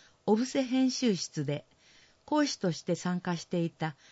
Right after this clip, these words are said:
地域づくりを発信する雑誌、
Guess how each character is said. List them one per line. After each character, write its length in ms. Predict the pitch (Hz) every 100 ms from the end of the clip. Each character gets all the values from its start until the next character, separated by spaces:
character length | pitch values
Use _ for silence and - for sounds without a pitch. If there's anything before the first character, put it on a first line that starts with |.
| - _ -
地 220 | 247 277
域 160 | 285
づ 160 | 254 277
く 100 | 240
り 120 | 180
を 60 | 147
発 220 | 147 156
信 260 | - 185 165
す 160 | -
る 160 | 165 156
雑 220 | 160 151
誌、 360 | - - 151